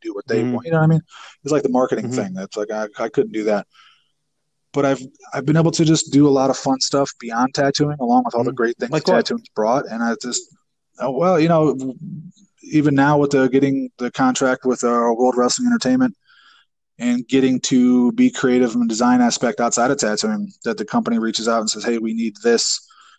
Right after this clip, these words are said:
Speaker 1: and we think that it would fit your art style. So can you create something along these lines?" So where that's kinda started. Then there's other things that I've done that aren't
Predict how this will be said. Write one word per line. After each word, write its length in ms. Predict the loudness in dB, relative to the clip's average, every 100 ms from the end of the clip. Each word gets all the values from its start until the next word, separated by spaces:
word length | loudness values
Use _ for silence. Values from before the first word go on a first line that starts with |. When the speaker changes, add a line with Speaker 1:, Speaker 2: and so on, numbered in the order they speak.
| _
Speaker 1:
and 380 | -8 -6 -4 -4
we 80 | -6
think 220 | -2 -2
that 100 | 0
it 80 | 0
would 160 | -2 -4
fit 260 | -4 -6 -4
your 420 | 0 2 2 0
art 240 | -2 -2
style. 320 | -2 0 0 0
So 140 | -4
can 160 | -6 -8
you 120 | -6
create 280 | -2 -2 -2
something 260 | -4 -4
along 220 | -2 -2
these 160 | -2 -2
lines?" 320 | -2 -2 -4
So 240 | -6 -6 -6
where 160 | -6 -2
that's 240 | 0 0
kinda 200 | -4 -4 -4
started. 420 | -2 -2 -4 -4
Then 80 | -4
there's 160 | 0
other 160 | 2 2
things 240 | 0 -2
that 80 | -2
I've 140 | -2 0
done 220 | 0 0
that 120 | -2
aren't 220 | -2 -4